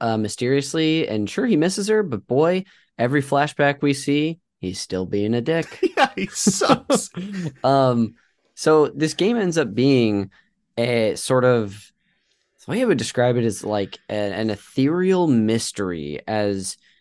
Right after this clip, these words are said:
Speaker 1: you're trying to find your wife. Uh, this dark presence starts to seep into, into the game and into the world, which, uh, it actually, the game kicks off with a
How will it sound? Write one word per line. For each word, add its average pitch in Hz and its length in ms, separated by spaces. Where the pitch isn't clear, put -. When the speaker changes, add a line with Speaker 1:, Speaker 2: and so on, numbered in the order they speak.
Speaker 1:
you're 123 380
trying 170 680
to 165 100
find 123 400
your 120 140
wife. 90 580
Uh, 104 600
this 113 180
dark 127 460
presence 113 640
starts - 560
to 113 160
seep - 420
into, 98 760
into 135 260
the 120 100
game 104 320
and 104 80
into 101 200
the 101 100
world, 92 320
which, 120 240
uh, 82 260
it 123 100
actually, 131 680
the - 60
game 139 260
kicks 139 320
off 131 320
with 117 240
a 101 120